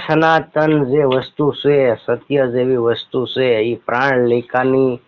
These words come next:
ઉપાસના હું જો ઈ એક ખબર માણસને પડે તો ખબર પડે કે ભાઈ મારું કર્તવ્ય શું છે.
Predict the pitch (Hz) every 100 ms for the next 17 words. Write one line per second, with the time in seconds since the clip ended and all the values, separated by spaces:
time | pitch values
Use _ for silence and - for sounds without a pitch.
0 | _ _ _ _ _ _ _ _ _ _
1 | _ - 113 - 147 147 - 151 135 123
2 | 120 107 107 107 117 143 139 127 - 120
3 | 117 117 107 107 110 104 87 - 98 95
4 | - _ _ _ _ - _ _ _ _
5 | _ _ _ _ _ _ _ _ _ _
6 | _ _ _ - 123 113 110 110 104 -
7 | 104 98 95 87 92 87 90 87 _ 87
8 | - 92 85 82 78 - 67 - -